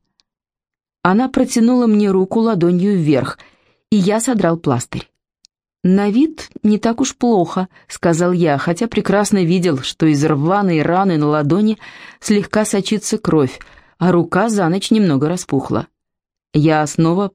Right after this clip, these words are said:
продезинфицирую и заклею свежим пластырем, хорошо?" "Хорошо".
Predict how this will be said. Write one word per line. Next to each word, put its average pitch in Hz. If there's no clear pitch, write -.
продезинфицирую 165
и 196
заклею 190
свежим 147
пластырем, 135
хорошо?" 165
"Хорошо". 156